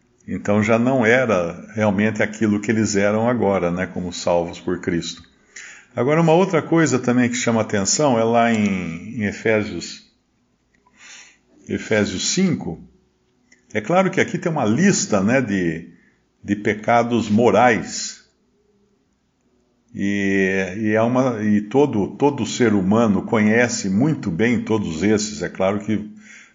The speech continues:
alguém pode não ter caído em adultério, eh, fisicamente falando, mas caiu em adultério mentalmente falando, né, em pensamento, como o próprio Senhor falava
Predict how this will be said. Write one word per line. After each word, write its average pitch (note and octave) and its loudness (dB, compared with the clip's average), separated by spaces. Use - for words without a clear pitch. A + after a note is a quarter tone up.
alguém F#2 0
pode G#2+ 2
não G#2 2
ter G2 0
caído G2 2
em G2 4
adultério, G#2+ 0
eh, F#2 -14
fisicamente A2 2
falando, G#2 4
mas G2 0
caiu G#2 4
em A2+ 2
adultério G#2+ 2
mentalmente G2 0
falando, F#2 0
né, F#2 -4
em F#2+ -4
pensamento, F2+ -2
como F2 -8
o E2+ -12
próprio F#2 -4
Senhor F2+ -6
falava F#2 0